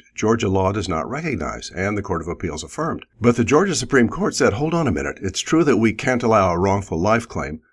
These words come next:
but that doesn't mean a sperm bank is immune from consumer protection claims."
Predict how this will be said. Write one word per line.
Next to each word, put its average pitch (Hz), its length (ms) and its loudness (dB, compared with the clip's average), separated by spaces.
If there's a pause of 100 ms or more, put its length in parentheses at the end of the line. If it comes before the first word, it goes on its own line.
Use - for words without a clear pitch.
(220)
but 98 140 -2
that 139 160 4
doesn't 120 300 0
mean 107 160 2
a 80 60 -2
sperm 117 340 2
bank 85 240 -2
is 95 120 -6
immune 92 300 0
from 87 180 -10
consumer 95 420 -2
protection 92 500 -6
claims." 73 400 -8